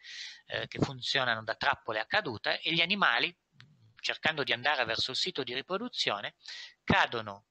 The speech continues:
eh, seguono la barriera e cadono nei secchi dove un operatore sia la sera che la mattina può contarli, misurarli, verificarne lo stato di salute, nonché ottenere altre informazioni utili per la conservazione, come per esempio le dimensioni,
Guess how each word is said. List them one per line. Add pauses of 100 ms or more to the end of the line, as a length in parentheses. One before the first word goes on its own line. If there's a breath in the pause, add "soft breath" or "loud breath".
(160)
eh,
seguono
la
barriera
e
cadono
nei
secchi
dove
un
operatore
sia
la
sera
che
la
mattina (360 loud breath)
può
contarli,
misurarli,
verificarne
lo
stato
di
salute, (800)
nonché (240 loud breath)
ottenere
altre
informazioni (220)
utili
per
la
conservazione,
come
per
esempio
le
dimensioni,